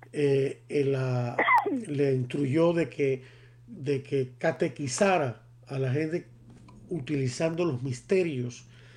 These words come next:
del Santo Rosario, o sea, la verdad. Y la Biblia nos dice que la verdad es la espada del Espíritu. Entonces, eh, es el primer sentido de que el rosario es, es un arma, es porque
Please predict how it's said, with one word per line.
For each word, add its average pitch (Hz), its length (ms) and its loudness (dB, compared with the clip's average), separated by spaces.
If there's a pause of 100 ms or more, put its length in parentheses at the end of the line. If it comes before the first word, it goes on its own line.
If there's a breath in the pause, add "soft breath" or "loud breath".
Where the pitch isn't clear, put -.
(240 loud breath)
del 131 160 -2
Santo 156 340 -4
Rosario, 143 440 0
o 123 40 -6
sea, 160 220 -2
la 139 160 -2
verdad. 127 600 0 (560 loud breath)
Y 143 120 -8
la 139 140 0
Biblia 175 260 0
nos 151 240 0
dice 175 440 -4
que 147 400 -2 (440 loud breath)
la 143 260 -2
verdad 139 340 2
es 156 60 0
la 147 60 -2
espada 151 380 -2
del 127 120 0
Espíritu. 143 520 -6
Entonces, 131 600 -10 (760 loud breath)
eh, 139 360 -2 (180)
es 151 240 -4
el 175 80 -4
primer 156 260 -2
sentido 165 520 -2
de 160 80 -6
que 143 120 -8
el 123 60 -4
rosario 143 400 -4
es, 160 160 -4
es 151 260 -8
un 143 200 -8
arma, 156 340 -4
es 147 100 -4
porque 131 440 -8